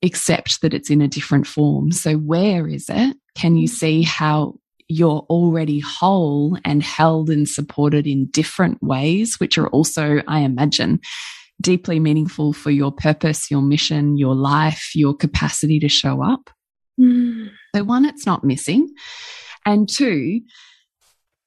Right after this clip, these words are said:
Speaker 1: even though you might feel the pain or the suffering of that thing that's missing, if you are not, if you stop at, "I didn't get it,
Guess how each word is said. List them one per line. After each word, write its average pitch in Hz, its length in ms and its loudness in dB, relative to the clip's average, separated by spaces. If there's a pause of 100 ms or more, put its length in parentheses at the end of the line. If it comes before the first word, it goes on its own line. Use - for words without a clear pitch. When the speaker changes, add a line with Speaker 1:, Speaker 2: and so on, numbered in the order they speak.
(240)
Speaker 1:
even 247 420 2
though 196 180 0
you 190 260 0
might 170 260 -2
feel 180 280 2
the 165 140 4
pain 156 600 2
or 151 100 2
the 156 120 -2
suffering 156 680 0
of 147 120 -2
that - 240 -2
thing 175 340 2
that's 165 340 -6
missing, 170 540 2
if 196 280 -2
you 254 160 4
are 220 120 0
not, 202 400 0 (220)
if 214 220 2
you 240 120 2
stop - 680 -2
at, 165 340 2 (280)
"I 180 140 2
didn't 175 440 0
get 151 180 0
it, 147 200 -4